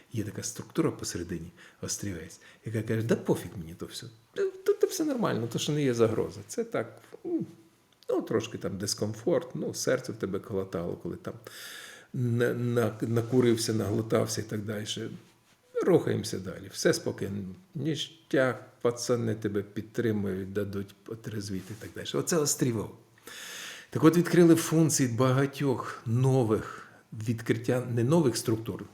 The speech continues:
мозок вже достатньо вивчений, але функц-, функціональність його ще не, недостатньо вивчена. Єдине, не знайшли центра злочинності.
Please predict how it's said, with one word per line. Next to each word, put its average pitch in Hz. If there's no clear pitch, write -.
мозок 107
вже 104
достатньо 107
вивчений, 127
але 117
функц-, 127
функціональність 110
його 87
ще -
не, 90
недостатньо 98
вивчена. -
Єдине, 107
не 104
знайшли 123
центра 110
злочинності. 87